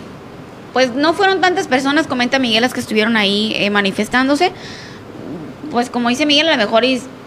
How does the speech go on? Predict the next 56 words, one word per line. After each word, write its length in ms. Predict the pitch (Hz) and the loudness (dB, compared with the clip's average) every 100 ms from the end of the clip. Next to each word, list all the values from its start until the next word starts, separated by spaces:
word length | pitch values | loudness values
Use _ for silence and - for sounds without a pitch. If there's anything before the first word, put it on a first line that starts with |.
| 214 | -2
pues 240 | 185 - | -2 0
tiene 240 | 240 240 | 0 2
sentido 480 | - 262 - 254 262 | 2 -2 -2 2 6
lo 100 | 277 | 4
que 80 | 269 | 2
está 180 | - 214 | -2 0
comentando, 540 | 240 240 247 349 294 | 2 0 2 0 2
¿no? 180 | 262 302 | 2 4
A 120 | 339 | 4
lo 100 | 269 | 4
mejor 300 | 226 220 240 | 2 2 2
pues 200 | 254 240 | 4 2
a 120 | 233 | 2
la 80 | 208 | 0
gente 240 | 220 208 247 | -2 -2 0
no 80 | |
le 80 | 240 | 0
hace 140 | 240 240 | 0 2
falta 260 | 240 240 | 0 2
el 80 | 240 | 2
agua 180 | 226 240 | 4 4
realmente, 460 | 247 247 240 233 | 2 2 0 -2
por 120 | 262 226 | -2 -2
eso 160 | 214 | -2
no 120 | 214 | 0
van 160 | 208 208 | 0 0
y 40 | |
se 120 | 214 226 | -2 -2
manifiestan. 640 | 247 247 294 285 - 262 - - - - - - | -2 0 0 2 0 0 -4 -14 -14 -16 -14 2
Pero 580 | 262 269 285 311 330 - | 4 4 2 0 -4 -2
a 80 | 233 | -2
lo 80 | 240 | 0
mejor 240 | 240 240 | 0 -2
también 220 | 254 294 | 0 0
hay 80 | 285 | 0
gente 240 | 285 269 269 | -2 -2 -2
que 60 | |
está 140 | - 226 | -2 -2
trabajando, 560 | 254 226 - 233 330 | 0 0 0 0 0
Miguel. 280 | 285 220 190 | -2 -2 -2
Pues 160 | 226 214 | -4 -4
imagínate 580 | 233 269 294 294 311 302 - - - | -4 2 0 2 -2 -2 -12 -14 -2
todavía 560 | 254 269 277 277 294 277 | 2 4 4 4 2 2
tener 260 | 226 214 | -2 -2
que 80 | 214 | 0
dejar 240 | 247 254 262 | 0 2 0
de 80 | |
trabajar 640 | 247 233 202 - 233 262 285 | 2 2 2 2 2 2 0
para 180 | 226 | 0
ir 140 | 214 233 | 2 2
a 40 | |
manifestarte 640 | 254 208 190 190 226 220 247 | 2 -2 -2 -2 0 0 0
porque 180 | 220 - | -2 -4
no 120 | 208 | -4
tienes 260 | 240 226 226 | -4 -2 0
agua. 280 | 214 226 | 0 0